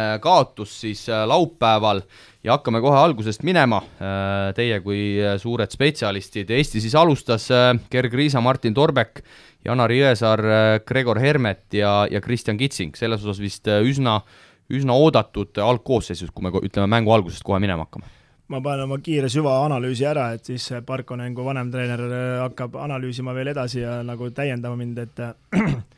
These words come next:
Speaker 2: Eesti alustas, äh, no selles mõttes, et, äh, ei olnud õnne, kümme null kohe ette, äh, vastased panid kolm kolmest ja ühe vabaka sealt tehnilisest, eks. Aga siis tulime nagu mängu tagasi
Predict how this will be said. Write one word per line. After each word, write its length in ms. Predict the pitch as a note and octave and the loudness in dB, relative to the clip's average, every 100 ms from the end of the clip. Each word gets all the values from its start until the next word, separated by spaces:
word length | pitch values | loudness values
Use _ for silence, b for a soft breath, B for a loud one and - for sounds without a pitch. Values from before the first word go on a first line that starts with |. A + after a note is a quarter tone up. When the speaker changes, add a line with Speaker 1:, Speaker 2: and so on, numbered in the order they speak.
| b b b - | b b b -4
Speaker 2:
Eesti 240 | D#3 D3+ | -2 2
alustas, 540 | D#3+ D3 - C#3+ B2+ - | 4 4 2 -2 -2 -2
äh, 560 | C#3 C3 C3 C3+ C3 C3+ C3 _ _ _ _ _ | -2 0 0 0 -2 -4 -8 _ _ _ _ _
no 80 | D3 | -2
selles 220 | F3 E3 | 2 2
mõttes, 240 | D#3 D3 | 0 0
et, 160 | D3 - | -4 -2
äh, 220 | D3 C#3+ | 0 2
ei 60 | D3+ | 4
olnud 140 | D#3+ G3 | 2 2
õnne, 280 | G#3+ D3 C3+ B2 _ _ | 0 -2 -2 -6 _ _
kümme 220 | F3 D#3+ D3+ | -2 0 0
null 180 | E3 | 0
kohe 200 | C#3+ D3 F3 | 0 0 0
ette, 220 | F#3+ - C3 B2+ | -4 -6 -4 -4
äh, 640 | - C3 B2 B2+ B2 B2 B2 | -8 -6 -4 -4 -4 -4 -4
vastased 380 | C#3 C#3+ C3 A#2+ | -4 -4 -6 -6
panid 220 | C3 B2+ | -6 -2
kolm 220 | D#3+ D3+ C#3 | -2 0 0
kolmest 640 | F3+ E3+ C3+ B2 - - | 0 0 -2 -4 -8 -6
ja 220 | B2+ B2 | -4 -2
ühe 140 | C3+ C#3+ C3 | 0 0 -2
vabaka 380 | E3+ C#3+ - A#2+ | -2 -4 -6 -10
sealt 160 | A#2 | -8
tehnilisest, 460 | C#3 C3 A#2+ A2+ - | -4 -4 -4 -8 -10
eks. 240 | A2+ A2+ - b b b b | -12 -12 -16 b b b b
Aga 100 | A#2+ | -8
siis 80 | |
tulime 220 | - D#3+ D3 | -4 -4 -4
nagu 160 | C#3 | -4
mängu 240 | F#3 F#3+ C#3+ | -6 -4 -4
tagasi 480 | F#3+ G3 C#3+ B2+ | -2 0 -2 -4